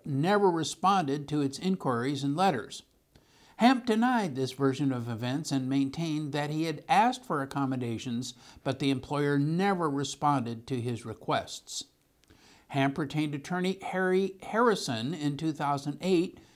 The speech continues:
to bring a lawsuit challenging his employment termination.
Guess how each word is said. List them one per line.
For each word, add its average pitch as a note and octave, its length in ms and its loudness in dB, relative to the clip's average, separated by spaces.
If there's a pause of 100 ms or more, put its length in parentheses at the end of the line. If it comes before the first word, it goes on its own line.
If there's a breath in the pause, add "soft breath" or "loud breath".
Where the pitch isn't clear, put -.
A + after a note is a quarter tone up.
(180 loud breath)
to F3 100 0
bring G#3+ 180 2
a G3+ 60 2
lawsuit G3+ 640 4 (180)
challenging D#3 640 -2
his C3 180 -2
employment A#2+ 560 -4
termination. C3 720 -2